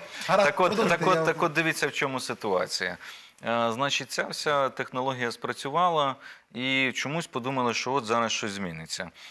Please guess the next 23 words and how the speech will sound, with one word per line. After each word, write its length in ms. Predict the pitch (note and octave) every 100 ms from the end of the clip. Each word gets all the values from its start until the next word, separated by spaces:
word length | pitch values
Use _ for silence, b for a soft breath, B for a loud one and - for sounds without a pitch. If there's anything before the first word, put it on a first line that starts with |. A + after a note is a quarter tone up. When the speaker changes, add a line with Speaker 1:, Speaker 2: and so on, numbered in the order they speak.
| B B
Speaker 2:
Ну, 100 | B2
як 220 | C#3+ E3+
можна 280 | D#3 B2 C3
зменшити 460 | A2+ B2+ A#2+ A2 A2+
тарифи, 420 | A2+ A#2 C3+ A2+
якщо 280 | G2+ - A2
М 140 | G2+
В 40 | G2
Ф 180 | G#2 -
проти? 380 | - F2+ - - B B B B
Як 260 | A2 D3+ E3
можна 280 | D#3+ D#3 C#3
підвищити 600 | C3+ B2+ C#3+ - B2+ B2
пенсії, 440 | C#3 D3+ - B2
якщо 240 | A2 -
М 140 | B2 A2+
В 40 |
Ф 160 | B2 C3
буде 220 | A2+ A2
проти? 420 | - - E2+ - B B B
Як? 300 | B2 D#3+ C#3+
От, 160 | B2+ -
е, 520 | C3 C3 C3 C3+ C#3